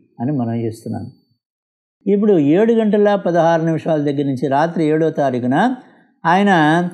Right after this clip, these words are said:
మకరంలో నుంచి కుంభరాశిలోకి ప్రవేశం చేస్తాడు. ఆయన కుంభరాశిలోకి, కుంభరాశి మీకు ఈ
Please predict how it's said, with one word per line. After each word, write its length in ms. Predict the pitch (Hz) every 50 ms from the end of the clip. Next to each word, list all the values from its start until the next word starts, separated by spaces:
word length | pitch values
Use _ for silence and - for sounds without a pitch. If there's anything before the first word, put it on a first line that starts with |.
| - - - _ -
మకరంలో 680 | 131 139 147 156 165 170 185 220 233 240 240 233 226 214
నుంచి 600 | 196 185 175 165 208 185 160 147 151 160 160 151 - - _ _ _ -
కుంభరాశిలోకి 840 | 175 190 226 294 269 254 233 208 175 185 170 170 170 165 165 185 156 147 147 156 170 - - - _ _ -
ప్రవేశం 460 | 135 147 156 156 143 - 156 135 131
చేస్తాడు. 440 | 131 127 120 - - 127 107 101 101 - - _ _ _ _ _ _ - 120
ఆయన 280 | 117 110 101 98 98 - - _ _ _ _ _ _ _ -
కుంభరాశిలోకి, 680 | 156 170 170 170 160 147 131 - - 123 117 107 - 87 - _ _ _ _ _
కుంభరాశి 840 | - 175 208 220 233 226 220 220 - - 208 180 165 160 160 175 190 - - - - -
మీకు 680 | 160 160 165 170 156 165 165 151 143 143 147 156 156 151 - - _ _ _ -
ఈ 140 | 143 147